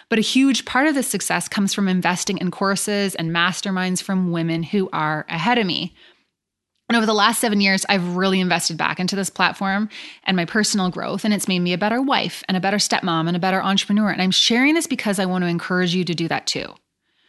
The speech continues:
You don't know what you don't know. You can't see your blind spots. It's so easy to get caught up in what we're doing in the day-to-day life,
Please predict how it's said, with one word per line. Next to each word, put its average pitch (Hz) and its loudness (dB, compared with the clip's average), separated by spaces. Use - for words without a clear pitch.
You 220 4
don't 240 4
know 190 2
what 180 -2
you 190 0
don't 165 0
know. - -10
You 202 2
can't 226 2
see - 0
your 196 2
blind 160 -6
spots. - -10
It's - -2
so 233 2
easy 226 2
to 214 2
get 202 -2
caught 175 -2
up 175 -2
in 175 0
what 170 -2
we're 180 0
doing 180 2
in 156 0
the 160 -2
day-to-day 180 0
life, 160 0